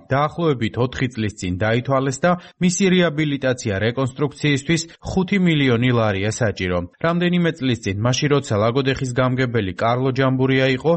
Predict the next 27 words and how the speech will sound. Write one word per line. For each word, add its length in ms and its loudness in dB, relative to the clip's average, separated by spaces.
ადგილობრივი 760 2
ბიუჯეტიდან 720 2
შეიძინეს 560 0
პროექტი, 460 0
რაშიც 320 0
სამოცდაათი 880 0
ათასი 320 -2
ლარი 240 2
გადაიხადეს. 760 -2
გამგებლის 580 -2
ყოფილი 400 0
მოადგილე 560 0
გიორგი 400 0
ბოკერია 560 2
ამბობს, 320 -2
რომ 180 0
მათ 240 0
მიერ 240 0
შეძენილ 560 2
პროექტში 480 0
დეტალურად 640 0
იყო 240 -2
გაწერილი, 540 0
რა 240 2
უნდა 160 2
გაკეთებულიყო, 880 -2
თუმცა 340 -2